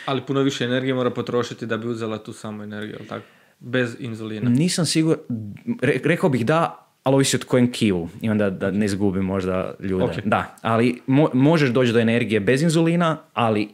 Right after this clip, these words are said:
Speaker 2: dominantni način kako ćeš regulirati krvni šećer je inzulin, taj koji kuca.
Speaker 1: Najjeftinije je sa inzulinom, to sam
Speaker 2: Definitivno,
Speaker 1: se htio
Speaker 2: defin-,
Speaker 1: reći, jel?
Speaker 2: je,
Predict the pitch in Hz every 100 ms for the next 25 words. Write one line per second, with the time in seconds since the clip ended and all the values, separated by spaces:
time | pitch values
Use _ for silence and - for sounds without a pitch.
0 | _ 95 101 127 120 117 123 131 117 110
1 | 117 117 101 107 - 107 98 101 95 98
2 | 92 - 101 98 95 90 95 92 87 87
3 | - 151 165 151 - 160 156 123 117 -
4 | 117 113 120 120 135 95 87 - - 110
5 | 131 123 127 131 92